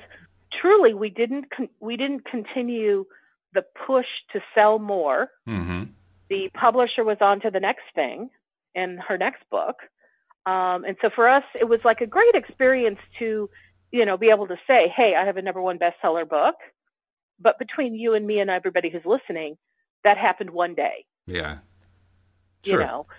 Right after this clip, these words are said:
Speaker 1: um, I would like to see, I think a g-, more fun number is how many books sold.
Speaker 2: Oh, yeah, that's gonna be really good. That, that's a big part
Speaker 1: You
Speaker 2: of what I
Speaker 1: know.
Speaker 2: want to do, too.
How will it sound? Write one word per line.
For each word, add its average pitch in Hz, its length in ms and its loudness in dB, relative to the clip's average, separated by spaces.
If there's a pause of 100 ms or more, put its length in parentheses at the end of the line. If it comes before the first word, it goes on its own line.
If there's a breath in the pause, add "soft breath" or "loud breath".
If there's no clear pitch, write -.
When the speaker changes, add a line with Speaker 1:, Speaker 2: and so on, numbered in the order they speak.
(240 soft breath)
Speaker 1:
um, 180 260 0 (240)
I 294 260 6
would 262 160 0
like 185 240 2
to 185 120 -10 (160)
see, 170 480 -2
I 185 100 -2
think 185 220 -6
a 175 60 -2
g-, 165 60 -14 (380)
more 175 180 -4 (120)
fun 294 240 4
number 165 300 0
is 151 200 -8
how 214 360 0
many 190 340 -4
books 160 340 -6 (220)
sold. 160 480 -4 (160)
Speaker 2:
Oh, 101 160 -2
yeah, 95 300 0
that's 92 200 -8
gonna 90 140 -8
be 76 100 -10
really 85 220 -8
good. - 320 -14 (200)
That, 110 180 -6
that's 113 200 -4
a 90 40 -10
big 92 220 -4
part 95 180 4
Speaker 1:
You 80 60 4
Speaker 2:
of 82 60 0
what 87 80 2
I 85 40 2
Speaker 1:
know. 85 80 0
Speaker 2:
want 76 180 -6
to - 80 -16
do, 73 160 -8
too. 76 380 -8